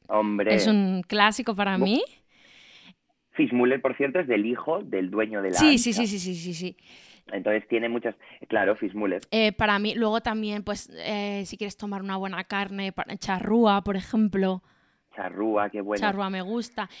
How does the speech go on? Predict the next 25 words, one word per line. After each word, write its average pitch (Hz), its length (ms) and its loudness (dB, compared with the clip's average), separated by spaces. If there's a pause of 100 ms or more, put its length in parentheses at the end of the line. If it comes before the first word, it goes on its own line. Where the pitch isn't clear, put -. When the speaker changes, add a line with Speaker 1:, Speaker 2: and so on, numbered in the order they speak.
Speaker 2:
Y 240 80 -2
luego, 233 240 0
por 311 120 -2
ejemplo, 226 460 -6
otro 202 280 -12
que - 180 -12 (160)
a 190 100 -10
mí, 196 180 -10
para 190 220 -4
mí 202 100 -6
es 226 100 -6
un 285 120 -2
clásico, 247 520 -4
porque 185 280 -10
creo 196 160 -8
que 262 100 -8
también 254 260 -4
está 240 200 -8
muy 226 300 -2
bien. 202 320 -6 (380)
Calidad, 202 600 0 (380)
precio, 214 720 0 (500)
eh, 208 480 2
servicio. 240 1120 2 (220)
Bueno, 220 380 -6